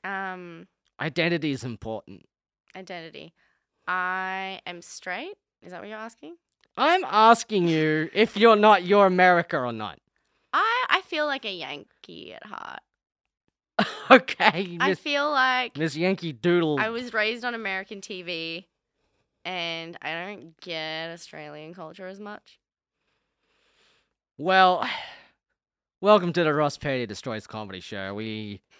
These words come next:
Speaker 2: exemplify Australian comedy and culture,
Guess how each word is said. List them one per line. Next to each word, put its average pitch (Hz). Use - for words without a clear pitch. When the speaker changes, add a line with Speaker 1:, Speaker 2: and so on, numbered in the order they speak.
Speaker 2:
exemplify 185
Australian 180
comedy 160
and 156
culture, 131